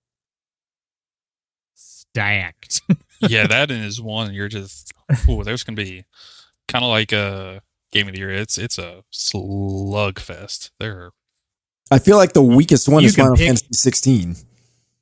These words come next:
Speaker 1: You can pick any of those five, and it's legit. Like,
Speaker 3: Really?
Speaker 2: Yeah.
Speaker 3: I've, I've, I've heard mixed things about the, the narrative with Final Fantasy sixteen. Um, 'cause it,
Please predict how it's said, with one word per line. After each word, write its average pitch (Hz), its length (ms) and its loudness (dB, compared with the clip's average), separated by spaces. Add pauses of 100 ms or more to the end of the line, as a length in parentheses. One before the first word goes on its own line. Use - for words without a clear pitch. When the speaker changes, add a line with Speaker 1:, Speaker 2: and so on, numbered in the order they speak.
(1800)
Speaker 1:
You 123 180 -4
can 107 160 -6
pick 92 300 0 (240)
any 110 340 -2
of 107 120 -4
those 110 220 -2
five, 90 540 -8
and 104 200 -6
it's 98 280 -10
legit. 92 520 -10 (100)
Like, 98 180 -4
Speaker 3:
Really? 349 380 8 (100)
Speaker 2:
Yeah. 107 100 -4 (1300)
Speaker 3:
I've, 185 160 6
I've, - 340 2 (120)
I've 185 160 4
heard 208 220 4
mixed 226 300 2
things 226 240 2
about 123 340 4 (420)
the, 117 420 2
the 117 100 0
narrative 104 680 0
with 101 220 0 (260)
Final 113 280 2
Fantasy 98 420 -2
sixteen. 85 640 -6 (680)
Um, 92 600 -2 (420)
'cause 120 160 6
it, 107 160 6